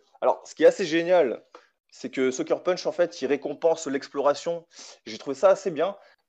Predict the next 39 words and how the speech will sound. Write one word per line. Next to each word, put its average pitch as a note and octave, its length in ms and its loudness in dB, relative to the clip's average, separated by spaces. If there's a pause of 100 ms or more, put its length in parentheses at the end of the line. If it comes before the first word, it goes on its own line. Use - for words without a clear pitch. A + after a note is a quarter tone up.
parce B2 140 -6
que D#3 100 -4
tu, D3 360 -10
euh, B2+ 340 0
malgré E3 520 2 (280)
les D3+ 200 -2
endroits E3 240 2
où F3 60 -2
tu D#3+ 200 -12
vas, F3+ 240 4
tu, - 260 -16
tu C3+ 180 -10
trouveras, C#3+ 520 4
euh, A#2+ 200 -2
tout - 160 -18
le - 40 -20
temps F#3+ 180 0
quelque D#3+ 180 -6
chose E3 280 -2
à, A2+ 640 6 (440)
à, G2 920 2
à - 100 6
trouver, D#3 380 0
genre C#3 160 0
du B2 120 -14
style, D#3+ 180 -14
genre C3+ 160 0
de C3+ 60 -2
la D3+ 140 6
vie, E3+ 400 -10 (360)
euh, A2+ 840 10
de A2+ 80 -8
la C3 80 8
dextérité, D#3 920 0
euh, A#2+ 280 2
enfin B2+ 180 -4
de A#2 40 -8
l'énergie, C3+ 540 -2
euh, G#2+ 640 -2